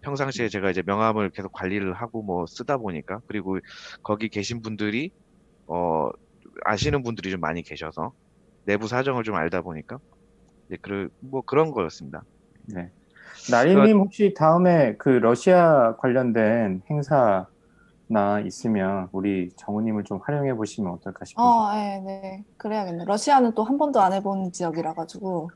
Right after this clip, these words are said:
Speaker 2: 아, 그럴 것 같아서 말씀드리는
Speaker 3: <laughs>
Speaker 2: 거예요.
Speaker 3: 예, 예. 한번 해, 해보면 좋을, 저희가 뭐, 다양한 지역을 많이 했는데, 러시아 쪽은 또 새로워서 스타트업 생태계 같은 거 뭐, 얘기해 주시면 좋을 것 같아요. <laughs>
Speaker 1: 이게 지금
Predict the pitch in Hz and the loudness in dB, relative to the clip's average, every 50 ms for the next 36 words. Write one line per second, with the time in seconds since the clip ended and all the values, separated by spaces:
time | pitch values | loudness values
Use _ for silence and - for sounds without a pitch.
0 | - - - - 143 151 147 - - 330 330 120 - - 104 101 95 - 117 104 | -10 -6 0 2 2 4 6 6 6 6 6 6 2 -2 -6 -10 -8 -4 -4 -2
1 | 92 - 190 185 87 85 85 - 240 226 180 214 214 202 196 196 190 208 220 233 | 0 0 0 -2 -4 0 4 4 6 6 6 4 4 4 2 2 2 0 0 0
2 | 226 226 220 214 214 208 208 220 226 226 - - - - 247 240 240 247 233 220 | 0 0 0 0 0 0 0 -2 -4 -4 -8 -10 -8 -4 -4 -2 0 0 0 0
3 | 196 180 180 170 170 - 208 196 190 190 185 175 175 - - 190 185 202 226 240 | -2 -4 -4 -6 -4 -2 0 0 0 0 -2 -4 -4 0 4 6 6 8 8 8
4 | 240 240 226 226 220 - 196 190 185 185 180 170 165 165 165 185 190 240 247 233 | 6 6 6 4 2 2 0 0 2 0 0 2 0 0 0 -2 0 0 0 0
5 | 208 196 196 208 208 185 170 - 160 180 180 - 240 233 220 208 - - 180 - | 0 -2 -4 -2 -4 -2 -2 -2 -2 -2 -2 0 0 0 0 0 -4 -8 -6 -6
6 | 180 170 170 - 170 165 165 160 - - _ _ _ _ _ _ _ _ _ - | -6 -6 -6 -6 -6 -6 -6 -6 -10 -14 _ _ _ _ _ _ _ _ _ -4
7 | 240 233 240 214 190 180 - 208 190 175 165 175 - - - - - - - _ | -2 0 2 2 2 2 0 -2 -4 -4 -6 -8 -10 -14 -14 -14 -14 -16 -20 _
8 | - - - 240 - - 220 214 - 220 214 214 - 208 202 185 170 160 165 _ | -10 -6 -6 -4 0 -2 -2 0 0 -2 -2 0 -2 -2 -2 -2 -2 -4 -6 _
9 | - 170 170 - - - - - - - - - - - 185 190 190 185 - 190 | -8 -8 -6 -6 -6 -8 -8 -8 -8 -10 -8 -6 -4 -2 0 0 0 0 0 0
10 | 208 220 226 226 - 214 185 175 180 - 170 170 - - - - - - - 208 | 0 0 0 0 0 0 0 0 0 0 0 0 0 -2 -4 -6 -8 -8 -12 -12
11 | - - _ _ _ _ _ _ _ - - - - 196 - - 120 127 - 147 | -12 -14 _ _ _ _ _ _ _ 6 6 6 6 4 0 -6 -8 -2 2 4
12 | 143 135 113 - - - 131 127 123 135 139 135 127 120 98 | 4 4 2 0 -2 -2 -2 0 4 4 4 4 2 0 -4